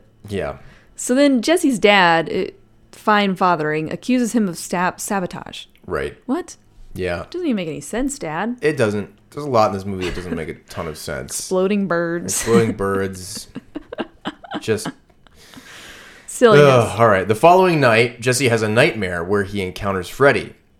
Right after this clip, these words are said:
Speaker 1: who tells him to kill for him. The dreams grow more intense, and Jesse unsuccessfully attempts different measures to keep himself awake.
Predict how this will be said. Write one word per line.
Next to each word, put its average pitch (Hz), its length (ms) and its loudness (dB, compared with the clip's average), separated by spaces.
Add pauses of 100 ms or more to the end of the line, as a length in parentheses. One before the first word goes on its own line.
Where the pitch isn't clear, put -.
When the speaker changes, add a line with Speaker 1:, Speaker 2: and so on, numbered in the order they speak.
(120)
Speaker 1:
who 104 100 -6
tells 107 400 0
him 95 200 -4
to - 120 -16
kill 113 400 2
for 85 220 -8
him. 80 380 -8 (520)
The 107 80 -4
dreams 160 280 4
grow 147 160 6
more 135 200 2
intense, 98 440 -2
and 95 140 -8
Jesse 104 340 0
unsuccessfully 110 680 -2
attempts 87 420 -6
different 101 380 -4
measures 107 460 2
to - 120 -10
keep - 240 -6
himself 87 360 -6
awake. 87 480 -2